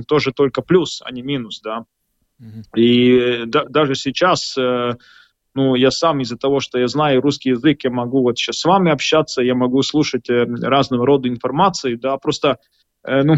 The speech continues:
Speaker 1: скажем, я еще раз повторяю, что вот эт-, это все, это обострение этого языковой, э, ситуации из-за войны, из-за, из-за того, что Россия напала на Укра-, на Украину, да.
Speaker 2: Мгм.
Speaker 1: Просто мы, ну, мы, с другой стороны, должна как,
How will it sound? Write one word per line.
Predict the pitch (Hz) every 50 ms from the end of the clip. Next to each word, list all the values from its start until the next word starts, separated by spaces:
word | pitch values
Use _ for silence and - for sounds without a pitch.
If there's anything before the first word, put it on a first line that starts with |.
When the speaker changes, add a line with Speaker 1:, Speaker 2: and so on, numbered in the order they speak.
| 156 - -
Speaker 1:
скажем, | - - - 160 147 143 -
я | - 156 165
еще | 160 - 190 196
раз | 160 -
повторяю, | - 151 135 - - 147 147 170 175 165 147
что | 131 - - - 139 135 135 131 131 127
вот | 123 131 - -
эт-, | 127 - 135 139 - -
это | 139 143 - 139
все, | 127 - - - 170 170 160 139 123 - _ _ _
это | - 113 - 131 127 -
обострение | 127 123 131 123 - - 175 180 156 139 127 127
этого | - - 127 131
языковой, | 131 127 123 127 127 123 135 135 - 156 156 156 143 127 120
э, | 113 - - 120 120 120 120
ситуации | - - 131 - - 143 175 190 180 - - 143 143 139 143 143
из-за | 135 135 139
войны, | 135 139 139 143 147 135 120
из-за, | 123 117 113 113
из-за | 127 120 113 120
того, | 117 - 165 175
что | - - - - 135 131 127 123 123 120
Россия | 117 113 113 113 117 117 127 123 - - 156 156 139
напала | 127 123 117 - 135 135 127 120
на | 117 117 113
Укра-, | - - 117 120 120 120 - -
на | 113 120 120
Украину, | 117 - - 120 117 120 117 101 98 -
да. | - - -
Speaker 2:
Мгм. | 113 110 104 104 104 - - - _ _ _ _ -
Speaker 1:
Просто | 156 175 170 - 156
мы, | 143 151 165 165 - -
ну, | 147 160 160
мы, | 156 156 165 160 147
с | 135 -
другой | 151 147 170 180
стороны, | 170 - 156 143 135 - 160 156
должна | 135 147 139 127 - 156 147 139
как, | - - 127